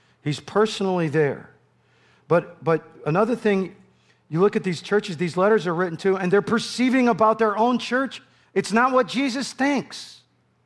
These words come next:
And you have to keep that in mind, not only for our church, but for our individual lives. If there's a variance from what these guys thought about themselves to what Jesus Christ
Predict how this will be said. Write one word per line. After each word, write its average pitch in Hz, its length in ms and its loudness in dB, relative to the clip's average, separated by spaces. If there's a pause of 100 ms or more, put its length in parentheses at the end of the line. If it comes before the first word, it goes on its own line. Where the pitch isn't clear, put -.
(1040)
And 196 120 4
you 226 100 6
have 247 200 4
to 233 80 -4
keep 226 220 -2
that 247 200 4
in 240 120 2
mind, 247 420 2
not 226 220 2
only 233 240 2
for 220 260 2
our 196 220 2
church, 220 720 -2 (600)
but 208 140 2
for 214 200 2
our 214 160 2
individual 220 560 2
lives. 233 380 2
If 160 120 -6
there's 202 260 2
a 208 40 0
variance 214 1120 0 (580)
from 208 160 2
what 196 160 2
these 220 300 0
guys 220 340 2
thought 220 240 2
about 190 240 0
themselves 202 400 0
to 208 80 -6
what 190 160 0
Jesus 180 380 -4
Christ 208 340 0